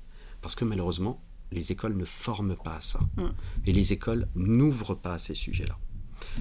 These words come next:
Speaker 1: Donc tu décides de créer Feel Life.
Speaker 2: Mm.
Speaker 1: Tu penses que c'est important.
Speaker 2: Je
Speaker 1: Tu
Speaker 2: pense
Speaker 1: vas
Speaker 2: pas, je suis sûre.
Speaker 1: tu, pardon, t'es sûre. Tu vas nous dire ce que tu fais, mais moi j'aimerais comprendre quelles sont les techniques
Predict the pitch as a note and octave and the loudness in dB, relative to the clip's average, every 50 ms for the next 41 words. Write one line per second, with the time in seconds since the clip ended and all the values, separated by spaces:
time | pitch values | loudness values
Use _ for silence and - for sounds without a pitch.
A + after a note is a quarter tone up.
0 | - - - - - - - - - G2+ G2 F#2 - - C3 C3 C3 - - C#3 | 0 0 0 -2 -2 -2 -2 0 2 2 2 4 4 4 4 4 4 4 4 2
1 | A2+ A2 G#2 - - - - - - - - C#2 - - - - - - - G3+ | 2 0 0 2 0 0 0 0 -2 -4 -4 -4 -6 -8 -10 -12 -10 -4 -2 0
2 | F#3+ F3+ - - - - - - - - - - - - - G2 B2 B2 - - | 0 0 -2 -6 -10 -12 -14 -14 -14 -14 -14 -10 -6 -4 0 2 2 2 2 2
3 | - G2+ - - F#2+ F2 - - - - - - - - - - - - - - | 2 0 0 0 0 -2 -2 -4 8 12 12 12 12 12 12 10 6 4 2 2
4 | - - - - - - - - - - - - - - - - - - - - | 2 2 2 2 0 0 0 0 0 0 0 -2 -4 -4 -4 -6 -8 -6 -6 -6
5 | - - - - - - - - - F3+ B2+ G2+ - B2 G3 F#3+ - - - - | -8 -10 -10 -10 -6 -6 -6 -4 0 2 4 6 6 6 6 6 6 4 2 2
6 | E3+ - - - F#3 E3+ - - - - F#2 F#2 G#2+ F#2 E2+ - F#2 - - - | 0 0 0 0 0 -2 -2 0 2 2 4 6 6 6 6 4 2 0 0 0
7 | - F#2 F#2+ - - - - - - - - - - - - - - - A2 F#2+ | 0 0 0 -2 -4 -10 -12 -12 -10 -8 -8 -8 -8 -10 -10 -8 -2 2 6 8
8 | A#2+ B2 C3+ B2+ B2 C3+ B2+ - - - - - - - - - - A#2+ - - | 8 8 8 6 6 4 4 8 10 10 10 10 8 6 4 4 2 2 2 2
9 | - - - - G#2 G2 F#2+ G#2+ B2+ B2 - G#2+ G2 F#2 G2 F#2+ - - - - | 0 0 0 0 2 4 4 4 4 4 4 4 4 4 4 0 -2 -2 -4 -4
10 | - - A#2 G2 - - - B2 C3+ D3 A#2+ - - - - - - - - - | 0 0 0 0 0 0 2 2 2 2 2 -2 -4 -10 -14 -14 -14 -14 -12 -14
11 | - - - - - - - - - - - - A2+ A2+ G#2+ G2 - - - C#3 | -14 -14 -14 -14 -14 -14 -14 -14 -14 -14 -6 0 2 2 2 2 2 2 2 4
12 | C#3+ C#3+ C3+ - - - - - - F2+ F2+ F#2+ F#2+ - - - G#2+ - - - | 4 4 2 0 -4 -10 -16 -8 -4 -2 0 0 -2 0 0 0 0 0 0 -2
13 | A#2 A#2 B2 - - - | -2 -2 -2 -4 -8 -12